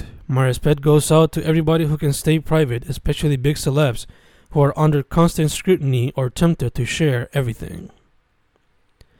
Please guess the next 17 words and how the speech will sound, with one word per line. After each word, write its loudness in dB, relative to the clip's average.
Pencil. 2
The -8
pencil 4
hasn't 4
been 4
a -2
friend 2
for -2
a -2
while. -6
The -6
pen 4
and -2
keyboard 2
have 0
replaced -2
it, -14